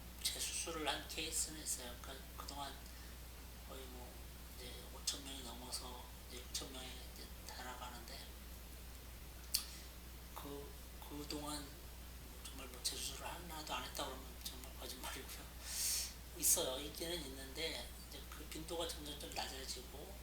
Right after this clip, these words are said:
어, 재수술을 해놓으면 또 예쁘게 되니까, 어, 결론적으로는 대부분의 환자분들은 다 만족하세요.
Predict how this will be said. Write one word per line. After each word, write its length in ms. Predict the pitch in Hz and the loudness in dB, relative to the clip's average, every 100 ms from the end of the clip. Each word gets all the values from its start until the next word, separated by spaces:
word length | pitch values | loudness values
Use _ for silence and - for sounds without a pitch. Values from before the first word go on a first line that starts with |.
| - - | -6 -6
어, 240 | - - - - - - - - - - - - - - - | -6 -6 -6 -6 -6 -6 -2 -2 -2 -4 -6 -6 -6 -6 -2
재수술을 840 | - 170 165 175 165 160 156 151 | 0 2 2 2 0 0 0 -2
해놓으면 400 | - 160 143 151 156 | -2 -4 -4 -4 -2
또 80 | 170 147 - - | -4 -4 -4 -4
예쁘게 360 | - - - 156 | -4 -4 -4 -4
되니까, 600 | - - - - - - - - - - - - - - - - - - - - - - - - - - - - - - - | -4 -4 -6 -4 -4 -4 -6 -4 -4 -4 -6 -8 -6 -6 -6 -6 -6 -8 -8 -8 -6 -6 -6 -8 -8 -8 -8 -8 -6 -6 -4
어, 140 | 156 151 - - - - - - | -6 -6 -6 -8 -8 -6 -6 -4
결론적으로는 640 | - 165 180 175 170 165 170 - | -2 0 0 0 0 0 -2 0
대부분의 460 | 160 156 185 180 | 0 0 -2 2
환자분들은 600 | 180 185 170 160 165 165 170 - - - - - - - | 4 4 2 0 0 0 -2 -6 -6 -6 -6 -6 -6 -2
다 140 | - | -2
만족하세요. 840 | - 143 - - - - - - - | -2 -2 -2 0 0 2 2 0 -2